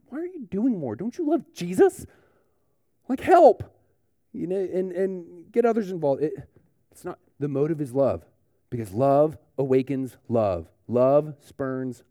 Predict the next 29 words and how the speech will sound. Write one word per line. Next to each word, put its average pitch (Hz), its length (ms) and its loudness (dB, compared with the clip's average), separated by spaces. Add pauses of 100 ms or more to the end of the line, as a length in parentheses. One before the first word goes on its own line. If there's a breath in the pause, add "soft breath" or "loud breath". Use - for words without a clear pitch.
love. 104 420 -2 (140)
Love 139 500 2
grows 123 260 -6
love. 131 360 -6 (1800)
And 123 100 -2
I 135 80 0
will 156 200 2
have 123 100 0
failed 170 500 6
you 151 140 -10
today 117 480 2
as 117 160 -4
a 131 60 0
teacher 117 360 -4
if 95 80 -2
you 110 100 -6
walk 120 340 2
away 147 220 0
and 139 80 -4
you 123 80 -6
think, 120 460 -8 (840 soft breath)
the 135 80 -4
Christian 170 320 -4
life 147 260 -2
is 117 220 -4
really 120 320 0
all 113 220 0
about 113 260 -2
love, 104 340 2